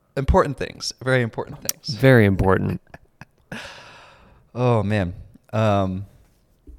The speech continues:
Speaker 1: yeah, I thought we might just hold off on the updates until the second half of the ep-, episode, but I think we should get into the, the main topic here. Uh,
Speaker 2: The big one.
Speaker 1: the big one.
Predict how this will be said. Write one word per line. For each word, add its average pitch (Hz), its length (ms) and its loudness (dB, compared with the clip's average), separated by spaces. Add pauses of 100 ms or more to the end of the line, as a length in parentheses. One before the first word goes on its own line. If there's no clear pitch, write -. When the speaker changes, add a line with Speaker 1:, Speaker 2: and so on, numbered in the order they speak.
(340)
Speaker 1:
yeah, 131 220 8
I 101 80 6
thought 123 280 4
we 110 120 -2
might 104 260 0
just - 240 -6
hold 98 240 0
off 92 300 0
on 90 440 -4 (420)
the - 160 -8
updates 98 520 -4
until 87 760 -6 (120)
the - 80 -10
second 101 240 -4
half 92 100 -4
of - 40 -8
the 95 80 -6
ep-, - 220 -14
episode, - 540 -4
but - 260 -4 (460)
I - 60 -20
think 101 240 -8
we 107 80 -4
should 107 200 -6
get 98 140 -2
into 107 260 -4
the, 92 160 -4 (280)
the 90 100 -14
main 98 240 -6
topic - 420 -8
here. - 300 -14 (560)
Uh, 87 400 -6
Speaker 2:
The 104 460 2
big 135 200 6
one. 95 400 -2 (280)
Speaker 1:
the 104 80 -4
big 120 220 0
one. 92 240 -6